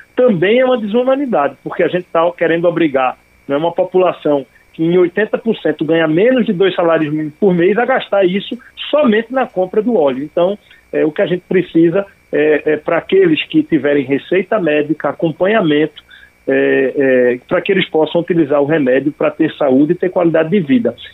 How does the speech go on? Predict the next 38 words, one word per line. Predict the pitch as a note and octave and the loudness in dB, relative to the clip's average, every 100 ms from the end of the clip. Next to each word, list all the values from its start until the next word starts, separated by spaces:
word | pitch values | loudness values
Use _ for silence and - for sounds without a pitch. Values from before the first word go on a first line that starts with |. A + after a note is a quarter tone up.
| - | -4
Isso | C3 | -2
é | E3 | 0
a | |
defesa | E3 F3 F3 E3 E3 | 0 0 0 0 2
da | D3 | 0
vida, | A2+ C3 E3+ E3 | 0 2 4 2
a | |
defesa | D3+ C#3+ - D#3 | 0 -2 -2 0
da | D#3+ C#3+ | 0 -2
ciência | - B2+ C#3+ E3 - F#3 _ - - _ | 0 0 2 0 -2 -6 _ -20 -20 _
e, | C#3+ D3+ D3+ | 2 4 4
e | D#3 | 2
a | D#3+ | 2
defesa, | E3+ - - D#3 D#3 E3+ - _ - | 0 0 0 2 2 -4 -8 _ -2
é, | C#3 | 0
dos | C3+ F3+ | 2 0
direitos | E3 F3 E3 E3 | 2 2 0 0
humanos. | F3+ D3+ A#2+ A#2 | -2 0 -2 -2
Não | D3 D#3 | -2 0
dá | C#3+ | -2
pra | D3+ D#3 | 0 -2
gente | C3 C#3+ - C#3+ C3 | 0 -2 0 0 0
achar | C3 - C#3 | -2 -2 -2
razoável | C3 E3+ D#3 C3+ C3+ C3+ D3+ _ _ _ | 0 0 2 2 2 0 -4 _ _ _
que | - D3+ | -2 2
alguém | D3+ C#3 C#3+ | 2 0 -2
que | C3+ C#3+ | -2 -6
sofre | - C#3 C#3 C#3+ | -2 0 0 -2
de, | C3+ C#3 C3 A#2+ | 2 2 0 -4
de | A2+ C#3 | -2 0
doenças | C#3 C3+ A2+ A2+ - | 2 0 -2 -8 -4
tão | G3+ A3 | 0 0
graves | C#3 C#3 D3+ E3 | 0 0 0 -2
não | D#3 E3 | 0 -2
tenha | E3+ E3 | 0 -2
acesso | - C#3+ C3 | -2 -4 -2
ao | D3+ | 0
medicamento | D3 C#3+ D3 C3+ C3 | 0 -2 -2 -2 -2